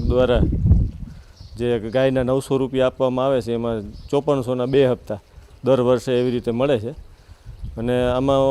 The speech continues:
અત્યારે તો મેં મગફળી વાવી છે, બીજા શાકભાજી વાવ્યા, વાવ્યા છે, એક બગીચો છે મારો પ્રાકૃતિક રીતે, જામફળ છે,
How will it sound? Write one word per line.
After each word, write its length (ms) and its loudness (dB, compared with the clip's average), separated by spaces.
અત્યારે 280 2
તો 80 0
મેં 160 0
મગફળી 400 2
વાવી 300 2
છે, 260 -2
બીજા 340 0
શાકભાજી 460 2
વાવ્યા, 280 2
વાવ્યા 340 0
છે, 200 -6
એક 100 -8
બગીચો 460 2
છે 100 -2
મારો 240 0
પ્રાકૃતિક 500 -4
રીતે, 320 -2
જામફળ 500 -2
છે, 160 -2